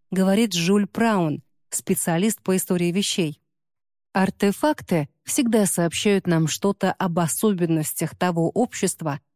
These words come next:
которое их произвело. Иными словами, любая вещь воплощает специфику породившей ее культуры, а также убеждения и желания своего создателя,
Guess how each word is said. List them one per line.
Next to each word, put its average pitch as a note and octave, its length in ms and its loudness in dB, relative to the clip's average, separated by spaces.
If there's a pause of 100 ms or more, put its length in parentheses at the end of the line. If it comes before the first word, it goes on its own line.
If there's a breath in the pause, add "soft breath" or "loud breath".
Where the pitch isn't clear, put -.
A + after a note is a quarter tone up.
которое G3+ 440 2
их - 320 -6
произвело. F3+ 680 2 (880)
Иными A3+ 380 6
словами, G3 680 2 (180)
любая G3 540 2
вещь B3+ 360 0
воплощает G3 640 0
специфику A3 720 -2
породившей G3 640 0
ее G3+ 320 2
культуры, F3+ 640 0 (260)
а G3 120 0
также G#3 320 2
убеждения F3+ 840 2
и D#3+ 40 0
желания F#3+ 480 2
своего F#3 320 0
создателя, F3+ 720 -2